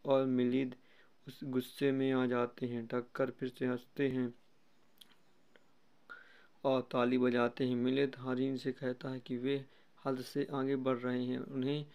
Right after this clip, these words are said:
सबका सीखने का समय आ गया है। वह को कम जूस में वो, वोडक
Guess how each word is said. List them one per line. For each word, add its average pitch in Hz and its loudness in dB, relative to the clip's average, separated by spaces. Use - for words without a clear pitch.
सबका 135 -2
सीखने 135 -4
का 131 -6
समय 135 -4
आ 131 -2
गया 123 -2
है। 123 -10
वह 143 -6
को 135 -6
कम 143 2
जूस 135 -4
में 135 -2
वो, 131 -2
वोडक 135 2